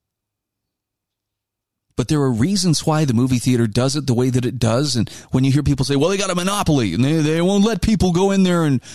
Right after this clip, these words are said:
and eat anything but theater food," that's not exactly true.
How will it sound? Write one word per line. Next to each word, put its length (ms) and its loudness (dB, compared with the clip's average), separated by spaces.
and 160 0
eat 220 -2
anything 400 2
but 160 0
theater 380 0
food," 300 -4
that's 220 -2
not 220 0
exactly 460 -2
true. 360 -4